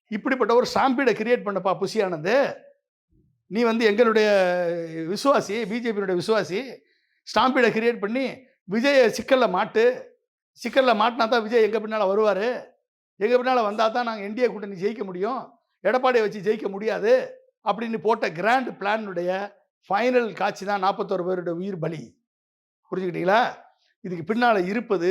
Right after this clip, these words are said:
பி ஜே பி, இதுக்கு பின்னால இருப்பது புஷி ஆனந்த். புஷி ஆனந்தருடைய ஒட்டுமொத்த இந்த ரசிகர் பட்டாளம் புஷி ஆனந்த் கட்சிக்கு தலைவரா இருக்கக்கூடிய விஜயை இன்னைக்கு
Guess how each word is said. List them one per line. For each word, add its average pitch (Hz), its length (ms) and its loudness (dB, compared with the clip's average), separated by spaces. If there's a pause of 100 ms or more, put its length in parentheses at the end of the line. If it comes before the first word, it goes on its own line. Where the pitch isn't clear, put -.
(360)
பி 196 200 -4
ஜே 180 180 2
பி, 156 180 -10 (640)
இதுக்கு 185 300 -2
பின்னால 226 240 2
இருப்பது 190 320 0
புஷி 208 260 -2
ஆனந்த். 165 360 -4 (540)
புஷி 226 220 0
ஆனந்தருடைய 190 480 2 (400)
ஒட்டுமொத்த 190 560 0 (480)
இந்த 202 480 0
ரசிகர் 214 420 2
பட்டாளம் 190 520 0 (1160)
புஷி 254 200 0
ஆனந்த் 220 280 4
கட்சிக்கு 196 420 -4
தலைவரா 214 400 4
இருக்கக்கூடிய 180 460 -2 (600)
விஜயை 214 460 2 (400)
இன்னைக்கு 220 440 -6